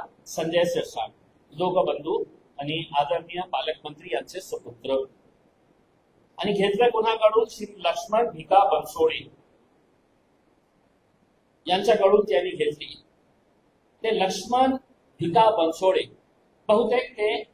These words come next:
खूप गोरगरीब हरिजन समाजातला माणूस आपल्याला दिसतो. त्यांचा फोटो जे रजिस्ट्रीमध्ये आहे,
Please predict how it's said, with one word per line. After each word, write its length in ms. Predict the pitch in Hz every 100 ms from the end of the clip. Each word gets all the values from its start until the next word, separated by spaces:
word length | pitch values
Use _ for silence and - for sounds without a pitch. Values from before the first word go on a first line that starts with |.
| _ _ _ _ _ 233
खूप 140 | 233
गोरगरीब 680 | - 190 208 214 175 196 - _ _ _ _ _ _ _ 170
हरिजन 360 | 202 202 220
समाजातला 680 | 214 175 180 180 180 - 170
माणूस 320 | 156 170 175
आपल्याला 420 | 160 156 156 160 151
दिसतो. 400 | 151 - 185 185
त्यांचा 280 | 151 151
फोटो 360 | 143 143 143 170
जे 180 | 165 156
रजिस्ट्रीमध्ये 640 | 143 143 - 170 135 -
आहे, 420 | 127 117 120 _